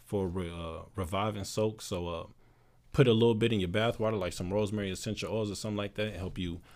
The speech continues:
be at ease and help you with that stress and throughout the day. So, uh, besides the health benefits, we also wanna add the spiritual benefits as well, 'cause that's the type of thing we wanna do here.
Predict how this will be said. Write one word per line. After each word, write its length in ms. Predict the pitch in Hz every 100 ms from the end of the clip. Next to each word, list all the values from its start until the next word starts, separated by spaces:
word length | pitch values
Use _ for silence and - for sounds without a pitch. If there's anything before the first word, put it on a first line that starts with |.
| - - -
be 180 | 98
at 140 | 95 87
ease 320 | 95 101 92
and 80 | 85
help 140 | 92
you 80 | 95
with 160 | 87 85
that 140 | 85
stress 300 | - 98 90
and 100 | 82
throughout 240 | 95 90 82
the 80 |
day. 200 | 85 92
So, 260 | 90 87 80
uh, 120 | 82 - - - - - - - -
besides 560 | 101 - 131 151 127 98
the 280 | 90 85
health 380 | 76 87 156 139
benefits, 500 | 95 85 - 80 -
we 100 | 95
also 320 | 107 127 - 107
wanna 220 | 95 82
add 260 | 90 87
the 40 | -
spiritual 460 | - 131 117 98
benefits 440 | 85 87 82 90 -
as 100 | 82
well, 240 | 95 90
'cause 160 | 78 73
that's 200 | 101 104
the 60 | -
type 200 | 104 95
of 60 | 98
thing 160 | 95
we 80 | 92
wanna 220 | 90 85
do 160 | 82 85
here. 240 | 80 82